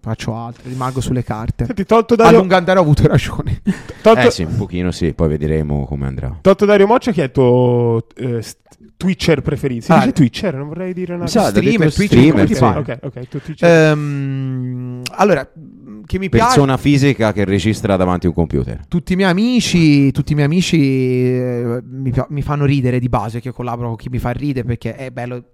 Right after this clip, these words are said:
Speaker 1: ridere insieme, no? Quindi c'è, eh, Poli, Nani, ce ne miliardi, Dada, eh, Mario, ci, ci faccio un sacco di cose insieme ultimamente, Mario Sturniolo,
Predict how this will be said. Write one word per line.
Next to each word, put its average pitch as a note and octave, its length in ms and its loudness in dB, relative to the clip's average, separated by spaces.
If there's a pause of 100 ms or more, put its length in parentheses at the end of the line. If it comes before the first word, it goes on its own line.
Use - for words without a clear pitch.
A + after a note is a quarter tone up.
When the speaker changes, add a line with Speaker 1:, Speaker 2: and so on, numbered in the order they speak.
Speaker 1:
ridere B2+ 260 -12
insieme, A#2 400 -4
no? C3 160 0
Quindi A#2 220 -6
c'è, A2+ 180 -6 (600)
eh, F#2+ 180 -10
Poli, A#2 640 -2
Nani, A#2 460 -8
ce A#2 120 -14
ne A2 60 -16
miliardi, G#2+ 400 -8 (260)
Dada, A2 380 -4 (480)
eh, B2+ 600 6
Mario, C#3 480 2
ci, - 160 -4
ci - 100 -10
faccio C3 240 -2
un C#3 80 -2
sacco - 260 0
di C3 60 6
cose B2+ 220 4
insieme B2+ 300 0
ultimamente, B2+ 440 -2
Mario B2 180 -4
Sturniolo, B2 540 0